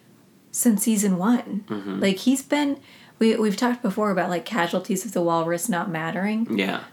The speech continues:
Speaker 1: But we've seen this guy. Like, we, we know him as a Walrus crew member.
Speaker 2: Yeah.
Speaker 1: And we got a great scene with Charlotte last episode designing the flag for Jack.
Speaker 2: Yeah.
Speaker 1: Like, it's not just two random people that Anne's killing.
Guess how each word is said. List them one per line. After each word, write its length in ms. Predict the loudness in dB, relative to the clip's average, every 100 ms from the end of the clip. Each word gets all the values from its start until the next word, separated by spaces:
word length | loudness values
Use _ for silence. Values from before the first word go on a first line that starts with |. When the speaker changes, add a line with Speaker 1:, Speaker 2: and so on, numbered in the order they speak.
| -4
Speaker 1:
But 80 | 2
we've 200 | 2 2
seen 360 | -2 0 2 4
this 180 | 2 0
guy. 400 | 0 0 -4 -4 -2
Like, 200 | -2 4
we, 320 | 6 6 2 0
we 160 | 4
know 220 | 4 4
him 220 | 2 2 2
as 100 | 2
a 60 |
Walrus 460 | 4 4 2 0 -4
crew 320 | 0 4 4
member. 540 | 4 0 -2 -2 -4 -2
Speaker 2:
Yeah. 260 | -2 -2 -6 -16 -20 _
Speaker 1:
And 220 | 0 2 2
we 100 | 2
got 260 | 0 -2 -4
a 100 | -4
great 440 | -2 0 0 0
scene 200 | 0 2
with 140 | 2 0
Charlotte 480 | 0 0 0 0 -2
last 300 | -2 -2 -4
episode 460 | -4 -4 -2 -2
designing 500 | -2 -2 0 2 2
the 80 | 0
flag 500 | -6 -8 -4 -2 -4
for 220 | -4 -4
Jack. 560 | -2 -2 -2 -2 -6 -8 -2
Speaker 2:
Yeah. 320 | 0 0 0
Speaker 1:
Like, 300 | 0 0 -4 -20 -20 -20 -20 -16
it's 340 | -2 -2 4
not 220 | 4 4
just 220 | 2 -2 2
two 200 | 4 4
random 380 | 4 4 2
people 240 | 2 0 0
that 180 | -2 -2
Anne's 340 | -4 -4 -6
killing. 580 | -4 -4 -4 -6 -8